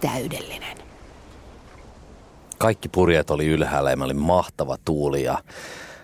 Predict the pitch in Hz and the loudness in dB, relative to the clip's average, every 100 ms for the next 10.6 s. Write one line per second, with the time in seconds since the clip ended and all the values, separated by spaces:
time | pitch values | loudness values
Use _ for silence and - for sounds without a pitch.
0 | - - - 90 85 - 85 80 92 - | -20 -10 -2 -2 -2 -2 -2 0 -2 -2
1 | 101 95 - 82 78 - 78 73 87 82 | -4 -2 -2 -2 -2 -2 -4 0 2 2
2 | 80 - 71 73 71 _ _ - 139 95 | 0 -4 -6 -6 -8 _ _ 2 4 4
3 | 95 - 90 - - - 98 - - 87 | 0 0 -2 -4 -6 0 2 2 -2 0
4 | 80 78 - 82 - 78 76 78 76 - | 0 0 -2 -2 -2 -4 -4 -6 -6 -16
5 | - 87 85 78 78 78 76 - - - | -2 2 2 0 -2 0 0 -2 -10 -20
6 | - - - 92 78 80 78 78 - - | -20 -20 -2 0 2 0 0 -4 -8 -16
7 | - - - 104 - 98 110 87 82 85 | -18 -18 -6 -6 0 4 4 4 2 4
8 | 87 80 76 73 78 85 - - 73 - | 4 2 -2 -2 0 0 -2 -4 -4 -6
9 | 73 - 78 73 - 90 78 76 - - | -4 -2 -2 -2 0 0 0 -4 -10 -4
10 | - 92 95 - 120 | 0 2 2 2 2